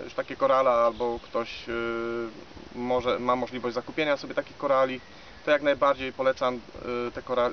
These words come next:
koraliki noszenie dla małych dzieci, e, jak również dla,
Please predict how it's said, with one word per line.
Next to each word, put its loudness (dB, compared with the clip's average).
koraliki -2
noszenie -2
dla 0
małych 2
dzieci, 0
e, 6
jak 0
również -2
dla, 4